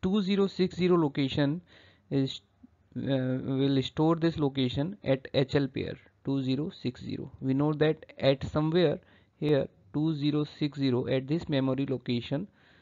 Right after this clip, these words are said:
our number seventy-two is stored. Okay, and, uh,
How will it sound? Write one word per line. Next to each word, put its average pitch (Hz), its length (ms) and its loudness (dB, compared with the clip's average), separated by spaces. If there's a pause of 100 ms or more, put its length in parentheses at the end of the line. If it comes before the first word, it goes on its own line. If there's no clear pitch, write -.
(280)
our 131 180 2
number 135 300 0
seventy-two 131 480 0
is 117 200 -2
stored. - 360 -12 (1400)
Okay, 143 240 -8 (960)
and, 131 320 4 (240)
uh, 123 440 4